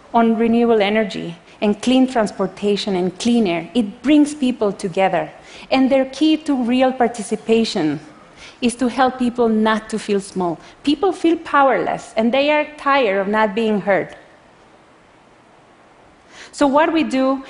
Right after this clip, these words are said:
is concrete things, and we translate technical issues into citizen language to show that citizens have a role to play and can play it together. For the first time, we're tracking the promises that were made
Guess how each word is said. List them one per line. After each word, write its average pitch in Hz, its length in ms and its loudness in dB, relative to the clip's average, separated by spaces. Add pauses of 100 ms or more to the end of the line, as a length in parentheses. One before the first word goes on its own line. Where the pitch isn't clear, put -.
(160)
is 254 200 0
concrete 277 500 0
things, 170 580 -2
and 233 140 2
we 277 80 0
translate 269 920 0 (360)
technical 294 480 2
issues 233 400 -2
into 226 260 0
citizen 226 640 -2
language 180 560 0 (720)
to 254 80 -2
show 294 280 0
that 277 200 0
citizens 277 560 -2
have 254 160 4
a 240 80 8
role 233 220 2
to 240 120 -4
play 254 240 0
and 233 140 2
can 262 220 2
play 233 340 0
it 175 180 -6
together. 208 640 0 (1120)
For 269 160 2
the 254 100 4
first 302 380 0
time, 233 260 -2
we're 233 140 2
tracking 269 580 -2
the 220 80 0
promises 233 680 0
that 180 200 2
were 214 160 4
made 202 400 0